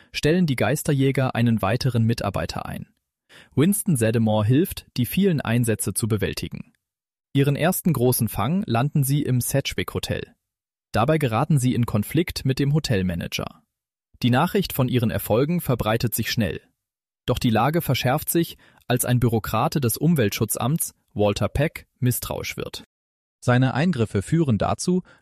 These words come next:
dass im Hochvolt-Arrestsystem gefangene Geister freikommen. Das Hauptquartier der Geisterjäger wird schwer beschädigt.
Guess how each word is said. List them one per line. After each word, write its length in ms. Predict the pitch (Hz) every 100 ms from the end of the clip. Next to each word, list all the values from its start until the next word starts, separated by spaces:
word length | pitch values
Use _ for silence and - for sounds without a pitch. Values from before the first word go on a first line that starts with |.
| -
dass 200 | 139 -
im 220 | 135 117
Hochvolt-Arrestsystem 1400 | 170 - 151 147 - 113 104 151 - - 107 - 107 139
gefangene 520 | 131 - 139 165 147
Geister 440 | 104 104 - 131 120
freikommen. 580 | - 90 - 95 - - _ _ _ _ _ _
Das 180 | - 117
Hauptquartier 540 | 147 180 - 113 - 104
der 120 | 95
Geisterjäger 800 | 107 135 - 113 117 131 156 131
wird 160 | 135
schwer 260 | - 107 113
beschädigt. 640 | 120 - - - - -